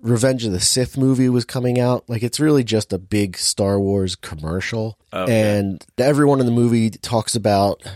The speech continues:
Speaker 1: how great George Lucas is and how wonderful he is and how wonderful Star Wars is and how much it means to everybody. And you're like, "Yeah, yeah, yeah, get back to how you made the movie." And that's where the, the documentary really shines, is how they, they talk about how they created all these set pieces.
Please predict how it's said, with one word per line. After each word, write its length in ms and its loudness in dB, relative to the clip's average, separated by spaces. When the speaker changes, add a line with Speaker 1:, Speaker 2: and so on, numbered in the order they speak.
Speaker 1:
how 200 2
great 420 0
George 340 -2
Lucas 420 -2
is 420 0
and 120 -8
how 180 -4
wonderful 540 -2
he 200 -2
is 300 -2
and 80 -4
how 460 -4
wonderful 420 0
Star 420 0
Wars 460 0
is 260 0
and 80 -4
how 140 -4
much 220 -6
it 80 -12
means 280 -2
to 60 -4
everybody. 460 0
And 100 -4
you're 100 -2
like, 220 -2
"Yeah, 180 2
yeah, 200 2
yeah, 240 2
get 200 -4
back 220 0
to 120 -4
how 160 -2
you 180 -4
made 240 -4
the 80 -8
movie." 520 -6
And 300 2
that's 380 0
where 120 2
the, 160 -2
the 200 0
documentary 640 0
really 300 2
shines, 480 -2
is 160 -6
how 140 -2
they, 260 -2
they 180 -4
talk 240 -4
about 240 -2
how 100 -2
they 200 -4
created 580 0
all 140 2
these 200 -6
set 220 0
pieces. 680 0